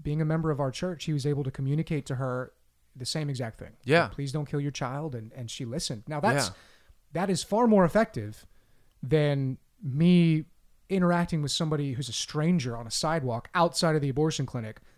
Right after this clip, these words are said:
Speaker 2: Yeah.
Speaker 1: thirty seconds before she walks in to kill her
Speaker 2: Right.
Speaker 1: child.
Speaker 2: There's
Speaker 1: But
Speaker 2: a place for that.
Speaker 1: there
Speaker 2: We're
Speaker 1: is
Speaker 2: gonna
Speaker 1: a
Speaker 2: talk
Speaker 1: place for
Speaker 2: about it.
Speaker 1: that, but I would much rather catch that person in a real relationship,
Speaker 2: Yeah.
Speaker 1: uh,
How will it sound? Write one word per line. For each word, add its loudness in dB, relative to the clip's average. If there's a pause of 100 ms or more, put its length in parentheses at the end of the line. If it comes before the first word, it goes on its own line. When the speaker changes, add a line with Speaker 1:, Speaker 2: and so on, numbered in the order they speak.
Speaker 2:
Yeah. 4
Speaker 1:
thirty 8
seconds 0
before -4
she -2
walks -2
in -2
to -6
kill -6
her -4
Speaker 2:
Right. 4
Speaker 1:
child. -6 (380)
Speaker 2:
There's 4
Speaker 1:
But 6
Speaker 2:
a 0
place 8
for -4
that. 0
Speaker 1:
there 4
Speaker 2:
We're 8
Speaker 1:
is 8
Speaker 2:
gonna 6
Speaker 1:
a 0
Speaker 2:
talk 8
Speaker 1:
place 6
for -2
Speaker 2:
about 0
it. -2
Speaker 1:
that, -4
but -4 (120)
I -2
would 0
much 0
rather -4
catch -6
that -6
person -2
in -8
a -6
real 2
relationship, -2
Speaker 2:
Yeah. -2 (440)
Speaker 1:
uh, -4